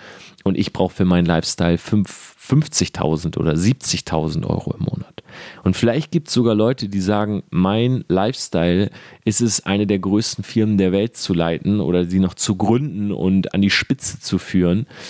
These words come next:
und du brauchst halt mehrere Millionen Euro im Monat dafür. Aber so oder so geht's darum, dass du deinen Lifestyle matcht. Und bei mir war das der Fall,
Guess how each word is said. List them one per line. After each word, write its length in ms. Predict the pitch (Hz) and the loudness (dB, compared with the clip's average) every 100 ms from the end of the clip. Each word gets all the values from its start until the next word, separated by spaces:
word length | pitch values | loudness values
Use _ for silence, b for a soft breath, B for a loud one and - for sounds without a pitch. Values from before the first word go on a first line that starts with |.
| B B | B B
und 400 | 101 104 107 98 | 0 2 0 -4
du 180 | - 107 | -2 0
brauchst 440 | 110 92 101 - | 2 0 0 -2
halt 160 | 104 92 | -4 0
mehrere 320 | 104 104 101 | 2 2 2
Millionen 540 | 107 110 104 120 147 131 | 2 2 4 4 4 2
Euro 400 | - 87 82 71 | 2 2 2 0
im 80 | |
Monat 300 | 80 78 73 - | 0 -2 -4 -8
dafür. 340 | - - - - _ _ B B B B - | -14 -16 -18 -20 _ _ B B B B 0
Aber 180 | 98 | 2
so 220 | 104 120 175 | 4 4 2
oder 240 | 165 113 | 2 0
so 220 | 98 120 | 0 0
geht's 420 | 101 101 101 - | 2 2 2 0
darum, 560 | - 101 101 98 92 90 - _ _ _ _ - - | 0 0 2 2 2 -2 -8 _ _ _ _ -20 -6
dass 420 | - 95 87 - - | 0 0 0 -8 -4
du 80 | 107 | -2
deinen 340 | 98 98 107 | 0 0 0
Lifestyle 480 | 98 90 92 - 90 | 2 2 0 0 2
matcht. 600 | 85 82 69 - - - - _ _ | 4 2 0 -6 -8 -10 -20 _ _
Und 280 | 92 90 87 | 2 2 2
bei 120 | 95 | 2
mir 220 | 107 139 | 4 4
war 100 | 120 | 2
das 160 | 104 - | 0 -2
der 100 | 95 | -4
Fall, 460 | - 110 110 113 | 0 0 0 -2